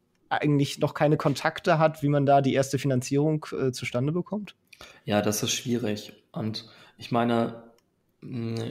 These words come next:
Speaker 2: es nennen sich zwar viele Business Angel, ähm, aber, äh, ja,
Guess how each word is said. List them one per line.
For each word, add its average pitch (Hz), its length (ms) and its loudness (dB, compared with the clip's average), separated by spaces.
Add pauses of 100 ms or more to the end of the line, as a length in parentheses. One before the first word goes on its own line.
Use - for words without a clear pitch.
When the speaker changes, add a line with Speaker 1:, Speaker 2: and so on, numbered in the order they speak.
(680)
Speaker 2:
es - 140 -14
nennen 135 200 0
sich 147 180 -2
zwar 127 220 -2
viele 135 200 0
Business 131 420 0
Angel, 143 600 -2 (540)
ähm, 117 420 -2
aber, 113 680 0 (560)
äh, - 600 -16
ja, 101 260 -6